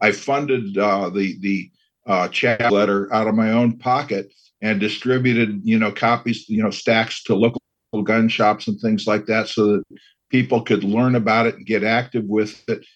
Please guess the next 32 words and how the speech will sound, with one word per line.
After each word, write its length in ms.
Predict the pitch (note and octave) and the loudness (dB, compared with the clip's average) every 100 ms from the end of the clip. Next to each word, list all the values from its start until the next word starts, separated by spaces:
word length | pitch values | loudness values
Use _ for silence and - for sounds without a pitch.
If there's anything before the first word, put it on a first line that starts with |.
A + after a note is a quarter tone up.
| _ | _
and 180 | G#2+ G2+ | -4 -4
come 280 | - A#2+ A#2 A2 | 0 2 2 2
and 160 | G#2 | -2
join. 460 | G2 A#2+ A2 E2+ - _ _ _ | 2 0 0 -4 -14 _ _ _
So 440 | - A2+ A2+ G#2+ G#2+ | 0 2 4 2 0
yes, 280 | B2+ G#2+ - | 0 0 -2
it's, 160 | G2+ | -4
it's 280 | G#2+ G#2+ - | -2 -4 -6
come 240 | - B2+ | -2 2
up 160 | A#2+ A#2 | 2 2
now. 180 | A2 G#2+ | 0 0
It 80 | G2+ | 0
says, 240 | G#2 G2 - | -2 -2 0
"R 220 | C3 C#3 | 0 0
T 320 | - C#3 C3 | 0 0 0
if 180 | A2 - | -4 -4
you 160 | G#2 G2 | -6 -2
hate 220 | B2+ B2+ | -2 -2
the 200 | - A#2 | -2 0
N 80 | A2 | 2
R 220 | G#2 G2 | 0 0
A." 120 | F2+ - _ _ _ | -2 -8 _ _ _
Well, 260 | B2 C3 - | 0 0 0
you're 140 | A2 | -4
saying 460 | A2 - B2+ B2+ G#2+ | -2 0 2 2 2
then, 400 | A2+ A2 A2 G2+ _ _ _ _ _ | 2 2 0 -4 _ _ _ _ _
Miz 260 | G#2 G#2 G2 | -4 -4 0
Murray 440 | G2+ G#2+ G#2+ G#2 | 2 4 4 2
and 140 | G2 F#2+ | -2 -2
Newtown 380 | G#2+ G#2+ G#2+ G2+ | -2 0 0 0
Action 320 | G2 - F#2+ | -2 -2 -4
Alliance, 340 | F#2+ F#2+ F#2+ | -2 -2 -4